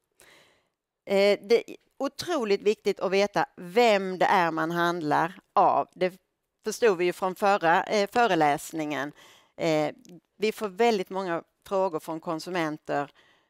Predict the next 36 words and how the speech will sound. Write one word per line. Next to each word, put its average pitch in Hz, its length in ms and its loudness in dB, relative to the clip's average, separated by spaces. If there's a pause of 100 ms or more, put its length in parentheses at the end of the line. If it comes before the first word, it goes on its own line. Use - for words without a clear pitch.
(240)
som 190 220 -2
när 190 100 0
jag 180 380 2 (100)
ställer 214 320 0
frågan, 190 420 -2
"Vem 170 240 2
har 160 100 -2
du 165 80 -2
handlat 175 520 -2
av?" 147 80 -6
så 151 200 -10
vet 170 360 -6
man 208 160 -8
inte 294 180 -10
vem 151 220 -10
man 147 160 -8
har 151 80 -4
handlat 175 440 -2
av. 156 180 -8
Man 175 240 -4
tror 202 280 -2
man 156 160 -4
har 156 80 -2
handlat 180 420 -2
av 147 220 -2 (640)
webbadressen 190 1160 -2 (240)
och 180 100 -6
det 175 80 -2
är 175 40 -2
ju 170 180 -2
inte 185 260 -2
det 160 420 0
som 151 180 -12
är 143 60 -8
själva 143 380 -4
butiken. - 720 -10